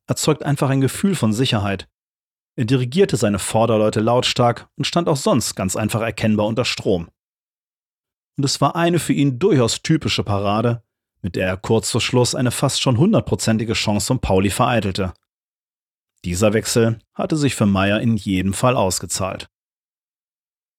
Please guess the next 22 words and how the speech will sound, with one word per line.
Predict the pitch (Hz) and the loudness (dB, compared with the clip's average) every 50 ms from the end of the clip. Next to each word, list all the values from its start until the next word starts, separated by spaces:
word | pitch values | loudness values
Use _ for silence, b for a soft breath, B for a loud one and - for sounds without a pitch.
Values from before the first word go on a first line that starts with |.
| _ _ _ _ _ _ _ _ _ _ _ _ _ | _ _ _ _ _ _ _ _ _ _ _ _ _
Einen, | - 131 143 147 143 | 0 2 2 2 2
den | 147 147 | 2 2
ich | 151 135 - - - | 2 0 -2 -4 0
auch | - 233 - - | 0 0 2 2
hervorheben | 117 107 - - - 214 139 107 101 101 101 | 0 0 0 0 2 4 4 4 4 4 2
möchte, | 104 101 - - 151 | 2 0 0 -2 -2
ist | 151 - - | -4 -2 -2
Patrick | - 104 - - 120 - | -4 -4 -4 -4 -6 -6
Kammerbauer. | - - 160 135 104 92 92 87 87 87 90 92 - _ _ _ _ _ _ _ _ _ _ _ _ _ _ _ _ | -4 -2 0 0 0 0 0 -2 -2 -2 -4 -6 -10 _ _ _ _ _ _ _ _ _ _ _ _ _ _ _ _
Mit | - 95 87 | -14 -14 -10
großem | - - 104 107 104 - 120 113 - | -4 0 0 2 2 0 -2 -2 0
Einsatzwillen | 120 123 135 135 135 127 - - - 135 127 127 131 | 0 0 2 2 2 0 0 0 2 2 2 2 2
ausgestattet, | - 123 123 120 - - 120 - - 131 123 131 127 123 - - _ _ _ _ _ | 0 0 0 0 -2 -4 -4 0 0 2 2 2 0 -2 -6 -14 _ _ _ _ _
versuchte | - 131 117 139 220 202 - - 117 | -2 -2 0 0 0 0 2 2 2
er | 113 - - | 2 2 2
immer | - 180 190 196 180 | 2 2 2 2 0
wieder | 165 170 165 156 | 2 2 2 2
lautstark | 123 104 101 110 110 - - - 131 120 | 4 4 2 2 0 0 0 0 -2 -2
seine | - 127 127 131 | -2 -2 0 0
Mitspieler | 131 139 135 - - - 104 98 95 92 | 2 0 0 -2 -2 -2 -2 -2 -2 -2
zu | - 104 | -4 -4
dirigieren. | 90 101 98 98 95 92 92 92 90 87 90 | -4 -2 -2 -2 -4 -2 -2 -4 -4 -4 -6